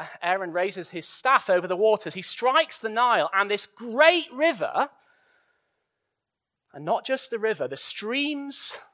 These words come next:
that flowed from it, the canals the Egyptians had built to irrigate their,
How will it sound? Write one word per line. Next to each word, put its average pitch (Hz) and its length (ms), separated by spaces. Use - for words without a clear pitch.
that - 240
flowed 180 340
from 214 360
it, 220 160
the 170 80
canals 262 680
the 233 80
Egyptians 208 500
had 190 160
built 220 360
to - 220
irrigate 233 460
their, 175 220